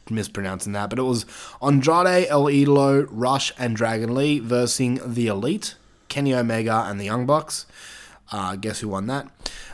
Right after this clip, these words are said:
Um, then you had, uh, the Trustbusters, which are people you've never seen before. I'm not gonna go through who they are.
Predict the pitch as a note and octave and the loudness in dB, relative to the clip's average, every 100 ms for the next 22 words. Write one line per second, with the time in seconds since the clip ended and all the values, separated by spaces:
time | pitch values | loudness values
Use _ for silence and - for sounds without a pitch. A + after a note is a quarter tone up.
0 | - - D3 C#3+ C#3 C#3 C#3 C#3 - - | -10 0 2 2 2 0 -2 -6 -18 -2
1 | C3 C#3 D3 C3 B2+ A#2+ - - - G#2 | 2 4 6 4 4 0 -8 -20 -14 -8
2 | G#2 G2+ G2+ - A#2+ - - D#3 - F#2+ | -4 -4 -6 -6 -4 -2 0 0 -2 -6
3 | F#2+ - G#2 A2+ - - - - - - | -6 -6 -6 -6 -8 -10 -20 -20 -20 -20
4 | - - - A2 - - - - - - | -20 -16 -8 -4 0 0 -2 -10 -20 -20
5 | - - C3+ B2 A#2 G2 G2+ F#2+ G2 F#2 | -14 -4 2 4 4 0 -2 -2 -4 -6
6 | F2+ - F#2+ F#2+ F#2 G2 F2+ F2 G2+ F#2+ | -8 -8 -6 -6 -8 -8 -8 -8 -6 -6
7 | F#2+ F2+ F2+ F#2+ | -6 -6 -6 -8